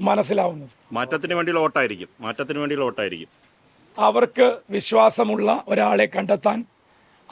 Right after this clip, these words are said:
Speaker 1: അവർക്കൊരാളും നാഥനുമുണ്ട് എന്ന് ഉറപ്പുവരുത്താൻ പറ്റുന്ന വിധത്തിൽ യഥാർത്ഥത്തിലുള്ള ജനവിധി എന്താണോ ആ ജനവിധി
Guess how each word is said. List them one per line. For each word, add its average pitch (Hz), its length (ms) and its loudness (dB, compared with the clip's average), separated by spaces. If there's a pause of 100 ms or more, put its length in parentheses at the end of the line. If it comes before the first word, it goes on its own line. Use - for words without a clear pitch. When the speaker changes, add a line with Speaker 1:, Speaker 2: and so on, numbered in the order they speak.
Speaker 1:
അവർക്കൊരാളും 220 680 4
നാഥനുമുണ്ട് 208 560 0
എന്ന് 196 160 -2
ഉറപ്പുവരുത്താൻ 202 680 0
പറ്റുന്ന 196 360 -4
വിധത്തിൽ 180 340 -6 (800)
യഥാർത്ഥത്തിലുള്ള 208 880 0 (580)
ജനവിധി 202 460 0
എന്താണോ 208 380 0 (540)
ആ 202 140 4 (140)
ജനവിധി 202 400 0